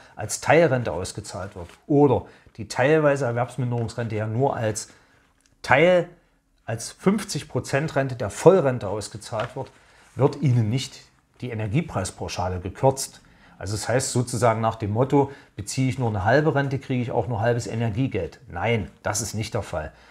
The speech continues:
In dem sogenannten, äh, in dem Gesetzesentw-, äh, in dem Gesetz für die Energiepreispauschale für Rentner und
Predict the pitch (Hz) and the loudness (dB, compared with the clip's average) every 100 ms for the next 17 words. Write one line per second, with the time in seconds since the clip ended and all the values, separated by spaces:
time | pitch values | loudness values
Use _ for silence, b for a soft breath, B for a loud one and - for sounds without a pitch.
0 | B B B - 131 127 123 113 151 151 | B B B -4 -2 2 2 4 4 4
1 | 139 139 139 139 127 B B B _ _ | 2 0 -4 -6 -6 B B B _ _
2 | 113 113 - 139 123 120 113 135 156 165 | -8 -6 -4 -2 0 2 4 2 2 -2
3 | - 139 123 - 113 110 120 120 113 110 | -2 -4 -6 -8 -6 -6 -4 -2 -2 2
4 | 147 147 - - 123 123 113 104 B B | 0 0 -10 -4 0 4 2 2 B B
5 | B _ 113 117 117 107 156 143 131 - | B _ -6 -2 -2 0 -2 2 0 0
6 | 127 - 117 117 123 107 120 147 135 131 | -6 -4 -4 -2 -2 2 2 2 -2 -2
7 | - 123 120 - | -2 -2 -2 -6